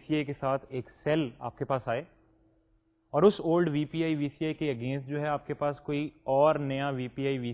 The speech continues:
سی آئی اے ٹی ایم سوئچ میں اویلیبل ہی نہ ہو. تو this is where the coordination comes in. This is where a network manager or a network administrator has to work out between the two adjacent switches to actually make sure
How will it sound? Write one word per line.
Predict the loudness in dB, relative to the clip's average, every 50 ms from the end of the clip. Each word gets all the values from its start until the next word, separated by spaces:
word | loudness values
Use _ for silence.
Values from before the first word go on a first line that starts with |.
| -8 -10
سی | -8 -6 -2
آئی | -2 -2 -4 -6 -10 -20 _ _ _
اے | -4 -4 -4
ٹی | -2 -2
ایم | -4 -4 -4 -2
سوئچ | -4 -4 -4 -4 -6
میں | -6 -6 -6 -14 _ _
اویلیبل | -6 -2 0 2 2 4 4 4 4
ہی | 4
نہ | 0 -2
ہو. | -4 -6 -8 -12 -16 -20 _ _ _ _ _ _ _ _ _ _ _ _ _ _ _ _ _ _ _ _ _ -10
تو | -4
this | -4 -2 0 2 0
is | 0 0 -6 _ _ _ _ _ _ _
where | -2 0 2 2 2 2 0 -4
the | -2 0 0
coordination | 2 2 2 0 0 -2 -2 -4 -6 -4 -6
comes | -6 -6 -6 -8 -10
in. | -12 -14 -18 _ _ _ _ _ _ _ _ _ _ _ _ -6
This | -4 0 0 0
is | 0 2
where | 4 6 6 6 4 0 -2 -10 -20 -20 -20 _ _ _ _ _ _ _ _ _ _ _ _ _ _ _ _ _ -10
a | -8 -2
network | -2 -2 0 2 0 0 2 2 0
manager | 0 0 0 2 2 0 0 -2 -8 -20 _ _ _ _ _
or | -2 -2
a | 0
network | 0 0 -2 2 2 0 0 0 -6 -8 -8 -4
administrator | -2 -2 -2 -2 -2 -2 -2 0 2 2 0 0 -2 -8 -20 _ 0 2
has | 2 2 2 0 -4
to | -4 -2 0 0
work | 0 0 2 0
out | 2 2 0 -2 -4
between | -4 -4 -4 -6 -6 -4 -4 -4
the | -4 -6 -6 _
two | -2 -2 -2 -2 -4 -6 -6
adjacent | -4 -4 -6 -4 -4 -8 -8 -6
switches | -6 -6 -4 -2 -2 -4 -4 -6 _ _ _ _ _ _ _ _ _ _ 0
to | 0
actually | 0 2 0 -2 0 0
make | 0 0 -2 -4 -4
sure | -6 0 4 4 6 6 4 0